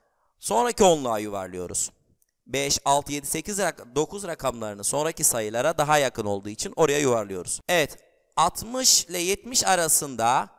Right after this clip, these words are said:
onluk, onluk, altmış üç, altmışa daha yakın ol-, olduğu için birler basamağına bakıyoruz, üç, altmışa daha yakın olduğu için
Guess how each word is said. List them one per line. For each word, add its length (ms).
onluk, 600
onluk, 680
altmış 540
üç, 440
altmışa 680
daha 320
yakın 300
ol-, 460
olduğu 360
için 300
birler 300
basamağına 480
bakıyoruz, 640
üç, 400
altmışa 440
daha 220
yakın 280
olduğu 300
için 680